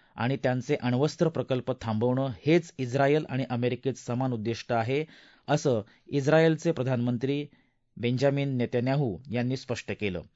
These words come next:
इराणसोबत सुरू असलेल्या वाटाघाटींची माहिती अमेरिका आपल्याला देत आहे, असंही नेतन्याहू यांनी सांगितलं. अमेरिकेच्या मध्यस्थीनं लेबनॉनसोबतही वाटाघाटी सुरू असल्याचं नेतन्याहू यांनी सांगितलं.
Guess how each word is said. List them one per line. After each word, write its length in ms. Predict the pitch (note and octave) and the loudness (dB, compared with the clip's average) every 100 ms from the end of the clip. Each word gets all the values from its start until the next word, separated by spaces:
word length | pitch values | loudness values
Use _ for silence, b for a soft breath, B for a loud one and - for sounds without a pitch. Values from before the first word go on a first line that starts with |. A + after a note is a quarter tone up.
| b b b b b | b b b b b
इराणसोबत 540 | C3+ D3+ E3 D#3+ D3+ - | 2 2 2 2 0 0
सुरू 240 | C#3+ C#3+ | 0 2
असलेल्या 360 | C3 C3 C3+ C3 | 2 0 2 2
वाटाघाटींची 720 | A2+ B2+ B2 A#2+ B2+ A#2+ B2+ | 2 0 -2 -2 -4 -2 -2
माहिती 500 | A2+ A#2 A#2+ A#2+ F#2 - | -2 -2 -2 -2 -4 -4
अमेरिका 640 | A#2 B2 C3 A2+ C3+ C3 - - | -2 0 -2 -2 -2 -2 -4 -12
आपल्याला 360 | - A2 G#2+ | -6 -4 -2
देत 220 | A2+ A#2+ | -2 0
आहे, 240 | B2+ C#3 D3 - | 0 0 -4 -4
असंही 340 | B2 B2+ D3 | -4 0 0
नेतन्याहू 540 | B2+ A2 A#2 A2+ B2+ C3+ | 0 0 0 0 0 -2
यांनी 260 | A2+ G#2+ | 0 -2
सांगितलं. 580 | - G#2+ G#2+ B2+ C3+ C3+ B B B - | -2 -4 -2 0 0 0 B B B -2
अमेरिकेच्या 580 | C3 D#3 D#3+ E3 E3 | 0 2 2 0 0
मध्यस्थीनं 760 | C#3+ B2 A2 C3 - C#3 D3 D#3 b b b | 0 -2 -2 -4 -2 -2 0 -4 b b b
लेबनॉनसोबतही 1080 | A2+ B2+ C3+ E3 E3+ C#3+ C3+ C#3 C#3+ A#2+ F#2 | 2 4 4 2 0 0 0 0 0 -2 -2
वाटाघाटी 520 | A#2+ A#2 C3 B2+ C3+ | 0 0 -2 -2 -4
सुरू 220 | - B2+ | -2 0
असल्याचं 500 | B2 - B2+ B2+ A#2 F2+ | 0 2 -2 0 -2 0
नेतन्याहू 580 | A2 B2 A#2 A#2+ C3 F2+ b b A2+ | -2 0 0 2 0 -4 b b -2
यांनी 240 | A#2 B2 | 0 0
सांगितलं. 540 | - A2 G2 G2 F2+ | 0 0 0 -2 -4